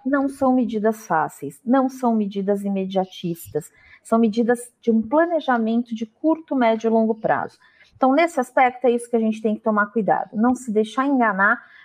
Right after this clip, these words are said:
com as políticas imediatistas e com aquilo que é feito, assim, de uma forma só pra gerar um efeito,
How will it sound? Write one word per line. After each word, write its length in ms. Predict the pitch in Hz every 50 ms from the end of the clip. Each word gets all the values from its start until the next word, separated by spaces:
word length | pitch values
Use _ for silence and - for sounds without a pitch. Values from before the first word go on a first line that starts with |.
| _ _ _
com 220 | - 233 233 233
as 260 | 220 220 220 - - _ _ _ _
políticas 500 | - 254 220 254 254 - - - 254 233
imediatistas 880 | 233 240 226 226 214 208 202 202 208 - 330 339 339 330 - 311 277 269
e 60 | 277
com 180 | - - 262
aquilo 340 | 254 262 254 - 269 247 240
que 120 | - - 247
é 40 |
feito, 400 | 240 - - 240 226 240 233 -
assim, 340 | 240 233 - - 226 226 233 - _ _ _ _ _ _
de 80 | -
uma 160 | 220 220 214
forma 520 | 214 220 - 220 214 214 220 220 220 220 220 -
só 300 | - - - 320 320 339
pra 280 | 330 - 320 294 294 285
gerar 300 | 254 262 262 240 240 247
um 160 | 247 247 247
efeito, 640 | 240 247 - - - 233 226 247 247 240 - - 247